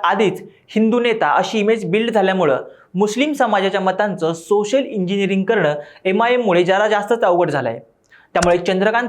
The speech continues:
खैरे यांनी इमोशनल कार्ड खेळायला सुरुवात केली असावी.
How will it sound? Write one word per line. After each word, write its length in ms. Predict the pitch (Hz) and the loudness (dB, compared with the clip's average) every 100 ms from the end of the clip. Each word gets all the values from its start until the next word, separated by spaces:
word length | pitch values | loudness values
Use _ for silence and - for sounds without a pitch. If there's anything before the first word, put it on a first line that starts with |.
| - | -2
खैरे 520 | 247 240 151 - - - | 0 0 0 -6 -14 -4
यांनी 260 | 214 247 | -2 0
इमोशनल 640 | 277 - 214 233 254 285 311 | -2 0 0 0 -2 -2 -2
कार्ड 260 | 294 202 202 196 | 0 0 0 -2
खेळायला 340 | 202 190 175 | 0 0 0
सुरुवात 340 | 185 202 190 202 | 0 0 0 0
केली 140 | 170 147 | 0 0
असावी. 320 | 131 101 | 0 -6